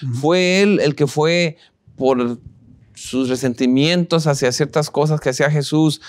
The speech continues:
Speaker 2: y sobre todo su amor al dinero, que él mismo se fue encerrando en sus ideas y su corazón se fue endureciendo.
Speaker 1: Déjame leer esta cita que,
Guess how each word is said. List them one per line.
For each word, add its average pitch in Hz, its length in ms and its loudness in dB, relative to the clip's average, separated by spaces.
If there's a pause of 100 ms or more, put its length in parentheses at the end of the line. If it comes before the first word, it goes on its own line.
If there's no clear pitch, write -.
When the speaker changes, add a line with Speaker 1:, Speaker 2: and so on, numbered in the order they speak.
(120)
Speaker 2:
y 135 100 0
sobre 123 180 0
todo 156 220 0
su 143 120 -2
amor 147 300 2
al 170 120 2
dinero, 156 480 0 (360)
que 127 400 0
él 147 80 4
mismo 160 220 6
se 147 140 0
fue 147 680 0
encerrando 143 560 0
en 165 60 2
sus 143 180 0
ideas 151 500 2 (200)
y 131 80 -6
su 127 160 -4
corazón 131 440 2
se 143 100 2
fue 131 120 -2
endureciendo. 107 720 0
Speaker 1:
Déjame 226 380 4
leer 170 340 4
esta 165 380 0
cita 143 480 0
que, 127 460 2